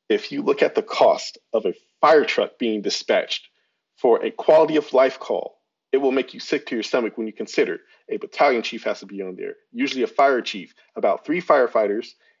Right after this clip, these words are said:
and one paramedicine for a call that ultimately they'll show up and leave, and their salaries that are there,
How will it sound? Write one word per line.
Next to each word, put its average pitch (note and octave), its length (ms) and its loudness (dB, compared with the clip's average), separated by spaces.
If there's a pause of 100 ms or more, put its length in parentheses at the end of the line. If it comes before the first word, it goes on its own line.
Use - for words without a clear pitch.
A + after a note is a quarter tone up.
(140)
and A2 340 0 (140)
one C3 260 0
paramedicine B2 640 -2 (800)
for C3+ 140 4
a A2+ 60 2
call D#3+ 300 6
that B2+ 200 2
ultimately D#3 340 2
they'll G#2 160 2
show F3 260 4
up - 140 -4
and G2+ 200 -12
leave, - 360 -10 (100)
and A2 120 -12
their G#2 100 -2
salaries B2 540 0
that F#2+ 160 -4
are F#2 60 -8
there, F2+ 300 -10